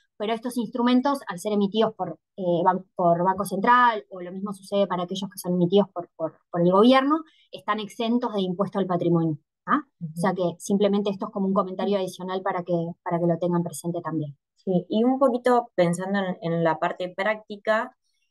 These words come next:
Speaker 2: eh, cómo podemos utilizar este tipo de colocaciones.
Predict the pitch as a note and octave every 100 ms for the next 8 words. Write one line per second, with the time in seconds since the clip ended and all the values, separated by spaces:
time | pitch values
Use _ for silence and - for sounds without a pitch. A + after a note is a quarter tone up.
0 | _ F#3 F3+ E3 E3 G#3 G#3+ G3 G3+ G#3+
1 | G#3+ E3 E3+ D#3+ D#3+ F#3+ F#3+ - - F3
2 | F3 F#3+ F#3+ F#3+ F#3 F#3 F#3 F#3+ F#3+ A3+
3 | A3+ A3 B3 C#4+